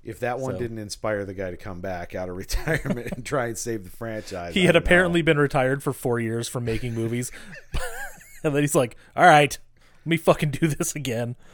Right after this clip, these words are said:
Speaker 1: Okay, I saw a name in the credits. I believe he was an executive producer or something like that.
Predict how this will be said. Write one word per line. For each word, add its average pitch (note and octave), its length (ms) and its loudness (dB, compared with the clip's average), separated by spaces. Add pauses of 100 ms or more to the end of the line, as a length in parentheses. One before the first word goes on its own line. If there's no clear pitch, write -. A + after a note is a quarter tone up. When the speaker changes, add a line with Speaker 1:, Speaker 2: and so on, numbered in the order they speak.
(140)
Speaker 1:
Okay, D3 280 -2
I A#2+ 120 -6
saw F3+ 340 -6
a G#3+ 80 -6
name B2+ 540 -6 (160)
in C3 160 -8
the C#3 80 -8
credits. G2+ 520 -6
I G#2 80 -12
believe A#2 300 -10
he C#3 80 -10
was G#2+ 220 -8
an F#2+ 100 -12
executive G2 500 -12
producer F2+ 520 -12
or D#2+ 40 -8
something E2 400 -16
like D2+ 180 -18
that. D#2 200 -12